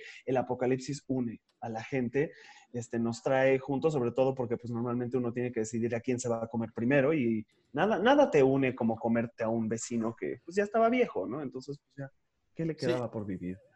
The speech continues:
Speaker 2: Esa es, esa es buena noticia, ¿no? En el sentido de...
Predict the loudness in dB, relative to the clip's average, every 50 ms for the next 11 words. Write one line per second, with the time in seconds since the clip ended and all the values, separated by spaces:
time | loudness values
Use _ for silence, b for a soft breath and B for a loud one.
0 | _ -10 -8 -8 -6 -6 -8 -8 -8 -8 -6 -6 -6 -4 -2 -2 0 0 0 -2
1 | -4 -4 -8 -10 -10 -10 -10 -8 -6 -6 -4 -4 -4 -4 -6 -8 -8 -10 -8 -6
2 | -6 -6 -4 -6 -6 -6 -8 -8 -10 -12 -14